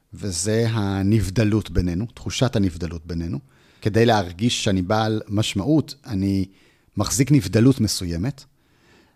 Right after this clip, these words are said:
האגו ששומר עלינו, לדעת שאנחנו, אני זה לא את ואני זה לא המיקרופון הזה, והפכנו אותו לנפרדות. ואני חושב ששם פספסנו,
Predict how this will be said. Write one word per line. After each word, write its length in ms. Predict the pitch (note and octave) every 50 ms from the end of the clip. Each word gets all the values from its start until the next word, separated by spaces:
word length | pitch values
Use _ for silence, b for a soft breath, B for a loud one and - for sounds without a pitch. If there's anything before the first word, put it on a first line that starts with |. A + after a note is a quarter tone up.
| _ - -
האגו 580 | F#2+ F#2 F2 F2+ - C#3+ C#3+ C3+ G2 A2+ G2+ - - - - - - _ _ _ _
ששומר 500 | - - G2 - - A#2 A2+ B2+ C3 B2
עלינו, 340 | B2 A#2 A2 G2+ G2 F#2+ G2 F#2 - -
לדעת 420 | - F#2 F2+ F2+ F#2+ - G#2 G2 -
שאנחנו, 960 | - - F#2+ F#2+ F#2+ G2 A#2 A#2 A2+ - - A2+ A2 A2 G#2+ G#2 G#2 G2+ G2 - - _ -
אני 260 | - G#2 A2 C3+ C3+
זה 100 | A#2 A2+
לא 300 | A2+ A2+ G#2 - A#2 A2+
את 180 | A2 - - - G2+
ואני 340 | G2 F#2 F#2+ F#2+ G#2 G#2+ G2+
זה 120 | F#2 G2+
לא 140 | G2+ G#2 G2
המיקרופון 520 | F#2 F#2+ F#2+ - G2 F2+ - - F#2 F2
הזה, 220 | F2 E2+ E2 F#2+ A#2 D3+ _ b b b b b b b b b b b b b b b b b
והפכנו 760 | F#2 F#2+ B2 A2 G2 - - - F3 F#3 - - G#3 G#3 E3+
אותו 520 | C3+ B2 - - A#2+ A#2 A#2 A#2+ B2+ C3 C3 - b b b b b b b b b b
לנפרדות. 1300 | G#2 G#2+ A2 A2 A2+ A2 A2 A2 A2 G#2+ A2 - A#2+ A#2 A2 - - G2 G2+ F#2+ G2+ G2+ - - - - - - _ _ _ _ _ _ _ _ _ _ _ _ _ -
ואני 120 | F#2 G2+
חושב 120 | - C3
ששם 640 | B2 - B2+ - - - E3 F3 F3+ F3+ F3 D#3+ C#3+ - - _ _ -
פספסנו, 880 | - - A2+ - - - C#3 C#3+ C#3+ - - - G#3 A3 A#3 A#3+ A3